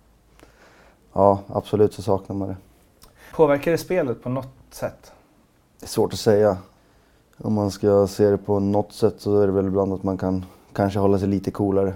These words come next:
Speaker 1: när det hettar till, att man inte slår tillbaka eller så, men det är svårt att säga. Jag tror alla lag känner väl att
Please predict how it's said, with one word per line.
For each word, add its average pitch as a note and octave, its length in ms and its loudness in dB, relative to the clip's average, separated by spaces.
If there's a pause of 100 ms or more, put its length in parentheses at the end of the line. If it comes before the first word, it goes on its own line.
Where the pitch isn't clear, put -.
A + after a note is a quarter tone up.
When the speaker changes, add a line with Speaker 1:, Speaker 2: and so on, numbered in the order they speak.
(160)
Speaker 1:
när F#2 280 -4
det F#2+ 60 -2
hettar G2 280 -8
till, F#2+ 400 -4
att - 80 -14
man F2+ 160 -4
inte F2 440 -6
slår F#2+ 200 -8
tillbaka F#2 480 -2
eller E2+ 420 -6 (320)
så, G2+ 320 0
men G2+ 340 -4 (680)
det A#2+ 80 -4
är A#2 40 4
svårt A#2+ 260 2
att G#2 60 0
säga. G#2 320 4 (120)
Jag - 100 -8
tror G2+ 300 0 (960)
alla A#2 300 2
lag G2+ 460 2
känner G2+ 240 -2
väl G2 120 -4
att - 300 -10